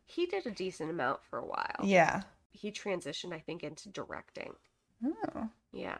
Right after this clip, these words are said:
Speaker 2: Hmm.
Speaker 1: He was in Everwood, I think was the name of the show.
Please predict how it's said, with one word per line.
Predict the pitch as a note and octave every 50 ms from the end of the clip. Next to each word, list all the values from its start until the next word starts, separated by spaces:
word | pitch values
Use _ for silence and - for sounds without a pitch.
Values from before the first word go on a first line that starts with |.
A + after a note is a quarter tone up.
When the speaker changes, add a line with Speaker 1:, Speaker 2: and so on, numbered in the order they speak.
| - -
Speaker 2:
Hmm. | C#4 - - - _ _ _ _
Speaker 1:
He | - - G#3+
was | G3+ G3
in | F#3+ F#3 F3 F3 F3+ E3+ - -
Everwood, | F3 F3+ F3+ G3+ G#3 A#3 A#3+ A#3+ B3+ B3+ C4 C4+ C#4+ D4 - - - - _ _ -
I | A#3
think | - C4 B3+ -
was | C4+ C4+
the | - C4
name | B3+ B3+ C4 C4
of | C4+ C4+
the | - C4+
show. | - - C#4 C4 C4 C#4 D#4